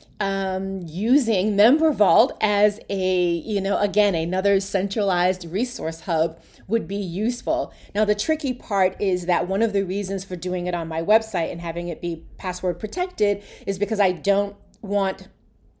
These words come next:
the email addresses of the firm's employees. But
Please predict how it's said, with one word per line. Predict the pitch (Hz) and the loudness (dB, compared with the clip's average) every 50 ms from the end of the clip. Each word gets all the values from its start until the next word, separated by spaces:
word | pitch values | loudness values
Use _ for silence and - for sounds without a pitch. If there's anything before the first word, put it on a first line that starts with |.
| _ - - - - | _ -10 -10 -8 -8
the | 202 175 226 214 - 254 | -6 -4 -4 -4 -2 0
email | 277 269 262 240 233 220 202 185 | 2 2 2 2 2 2 4 4
addresses | 185 185 - 165 175 196 - - - 190 196 180 - - - | 2 2 0 0 -2 -2 -2 -4 -2 -2 -2 -2 -4 -4 -2
of | 214 202 196 190 190 190 175 170 - | 0 2 4 4 2 2 0 -6 -10
the | 220 170 196 175 | -8 -6 -6 -6
firm's | - - - 220 208 196 196 196 196 190 196 190 185 - - - - - | -2 0 2 4 4 4 4 4 2 0 0 -4 -6 -8 -10 -12 -10 -6
employees. | - 202 196 - 202 185 175 185 240 302 285 202 147 143 160 - - - - - - - - - - - - - | -6 -6 -4 -2 0 0 0 2 0 0 0 0 0 -2 -4 -6 -10 -16 -20 -20 -20 -20 -20 -20 -20 -14 2 6
But | 233 233 233 226 160 131 165 - - - - | 8 10 10 10 8 6 4 2 0 -4 -16